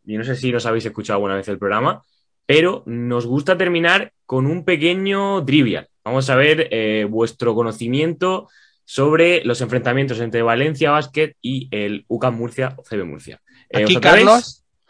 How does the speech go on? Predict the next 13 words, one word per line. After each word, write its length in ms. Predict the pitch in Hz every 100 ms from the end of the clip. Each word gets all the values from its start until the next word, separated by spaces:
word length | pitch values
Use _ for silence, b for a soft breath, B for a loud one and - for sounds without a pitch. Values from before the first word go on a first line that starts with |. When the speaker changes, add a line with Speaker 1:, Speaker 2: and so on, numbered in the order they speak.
| b b b b b _ _ _ _ _ _ _ _ - -
Speaker 2:
se 180 | - 120
animan 320 | 135 139 120
seguro. 400 | - 110 101 92
Aquí, 240 | 127 131 160
Carlos, 320 | 175 185 185
sí 180 | - 180
que 120 | 170
hay 80 | 160
que 80 | 143
dar 180 | 139
respuestas 440 | 131 - 120 - 113
cortas, 420 | - 87 - -
¿eh? 160 | 185